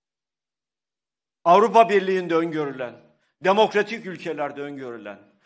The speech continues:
bütün demokratik kazanımların Türkiye'de de olmasını istiyoruz. Herkesin düşüncesini özgürce ifade ettiği bir Türkiye istiyoruz. Hiç kimsenin inancından, kimliğinden,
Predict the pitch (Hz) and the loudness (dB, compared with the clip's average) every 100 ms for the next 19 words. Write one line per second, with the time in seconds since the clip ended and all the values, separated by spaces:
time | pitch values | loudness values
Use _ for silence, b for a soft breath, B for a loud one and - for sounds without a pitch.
0 | b - 185 208 226 311 339 240 202 190 | b -12 -10 -8 -4 -2 -2 0 0 -2
1 | - 165 202 - 147 143 143 139 131 139 | -6 -10 -12 -12 -12 -10 -10 -10 -8 -8
2 | 202 202 B B - 302 - 311 302 240 | -8 -14 B B -8 -4 -2 0 2 4
3 | 196 156 131 127 110 - 101 85 _ _ | 2 -2 -8 -14 -18 -20 -20 -20 _ _
4 | _ _ _ _ _ _ _ _ _ _ | _ _ _ _ _ _ _ _ _ _
5 | b b b - 208 247 277 - 269 269 | b b b 2 4 4 2 0 -4 -4
6 | 214 240 226 214 220 226 202 185 214 320 | -8 -8 -6 -6 -6 -2 -2 -2 -4 -6
7 | 302 262 196 196 185 180 175 175 170 147 | -4 -6 0 2 2 0 -6 -6 -8 -8
8 | B - 175 175 302 311 285 214 165 - | B -6 -6 -4 -4 -4 -2 -2 -2 -8
9 | 120 104 85 _ _ _ _ _ _ _ | -16 -16 -20 _ _ _ _ _ _ _
10 | _ _ _ b b - 226 233 269 320 | _ _ _ b b -6 -6 -2 -2 -2
11 | 226 254 226 220 190 208 202 165 190 180 | -2 -4 -4 -4 0 2 2 0 -4 -2
12 | 180 175 - 175 175 165 165 165 156 156 | -2 -2 -8 -6 -4 -4 -2 -4 -4 -8